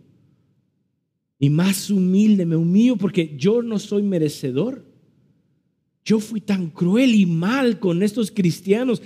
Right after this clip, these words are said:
y ahora también yo soy partícipe de la gloria de Dios". Wow.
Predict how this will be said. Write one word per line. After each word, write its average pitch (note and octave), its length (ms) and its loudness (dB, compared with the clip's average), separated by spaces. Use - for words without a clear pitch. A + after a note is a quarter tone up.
y E3 140 6
ahora A3+ 320 -4
también F#3 420 0
yo F#3+ 200 0
soy A#3 200 -6
partícipe G3 1120 -4
de E3 580 -2
la D3 220 2
gloria D#3+ 500 -4
de D#3 140 -6
Dios". G3+ 580 -14
Wow. - 100 -16